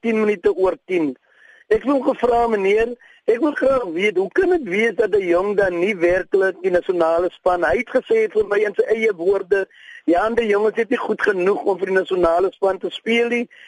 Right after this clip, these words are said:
Hy het self sy wedstryde dopgehou, hy het, hy het homself geëvalueer en op die stadium is hy nie goed genoeg nie. Ek dink dit is plain uit meer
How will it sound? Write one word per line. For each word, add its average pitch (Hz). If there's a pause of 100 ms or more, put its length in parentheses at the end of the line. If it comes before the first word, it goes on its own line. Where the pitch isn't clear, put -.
(100)
Hy -
het 180
self 247
sy 226
wedstryde 226
dopgehou, 220 (300)
hy 185
het, 185
hy 190
het 180
homself 240
geëvalueer 220
en 202
op 180
die 220
stadium 220
is 220
hy 214
nie 208
goed -
genoeg 196
nie. 185 (260)
Ek 226
dink 254
dit 214
is -
plain 269
uit 233
meer 233